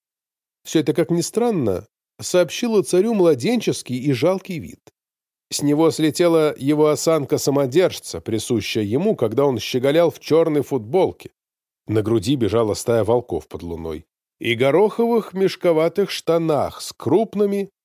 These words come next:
полурваными карманами на коленях. Теперь из зеркала на него смотрел сумасшедший, извращенный маразматик из разряда тех, кто заводит девочек в подъезд.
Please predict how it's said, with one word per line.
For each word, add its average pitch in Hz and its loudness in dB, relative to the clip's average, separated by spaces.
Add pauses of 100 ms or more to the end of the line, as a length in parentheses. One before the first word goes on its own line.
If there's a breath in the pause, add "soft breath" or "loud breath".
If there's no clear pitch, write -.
(100)
полурваными 160 0
карманами 110 -2
на 95 -6
коленях. - -12 (1500)
Теперь 208 -6
из 190 -2
зеркала 175 2
на 139 0
него 143 2
смотрел 165 0
сумасшедший, 180 -2
извращенный 147 0
маразматик 117 -2
из 104 -4
разряда 135 2
тех, 196 -2
кто 123 -2
заводит 120 -2
девочек 107 -4
в - -20
подъезд. 85 -8